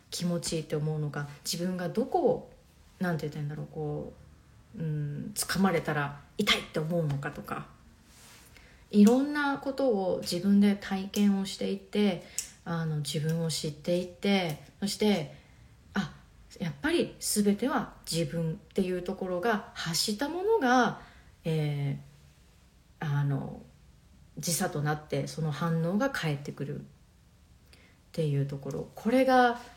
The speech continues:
なんて言ったらいいんだろうな、あるんじゃないのかなっていうふうに思います。だから最終的にここを理解し、あの、なんて言ったらいいんだろうな、できる、まあ、きっかけとなれるこのビデオであればいいんですけど、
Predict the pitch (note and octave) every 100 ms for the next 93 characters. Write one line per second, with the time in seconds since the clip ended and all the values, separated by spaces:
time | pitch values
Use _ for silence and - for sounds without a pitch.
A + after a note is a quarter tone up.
0 | - - F#3 D3 D3 C#3+ C#3+ D3 D3 D3
1 | C#3 - - - E3+ D#3+ D3+ D3 D3 C#3+
2 | D3 F3 F#3 - C#3+ - - - - -
3 | - D#3+ C#3+ D3+ C#3+ C#3+ C#3+ C#3 C#3+ D3
4 | G#3 G3+ D#3+ C#3+ - - D4 D#4 D#4+ C#4+
5 | C4+ B3+ B3+ B3+ B3+ C4 C4 B3+ B3+ A3+
6 | B3 A#3+ E3+ D3+ - - - - - -
7 | - _ - - - F3+ D#3+ D3 C#3+ D3
8 | D3 C#3 C#3+ C#3+ C#3+ D3 D#3 C#3 - -
9 | _ - - G3+ G#3 G#3+ E3 C#3+ - -
10 | D#3+ - G#3 - A#3 A#3+ A#3 A#3 A#3 A3+
11 | G3+ D#3+ E3 E3+ D3+ G3 F#3+ D#3 C#3+ F3
12 | E3 D3+ G3+ F3+ D3 - D3 F3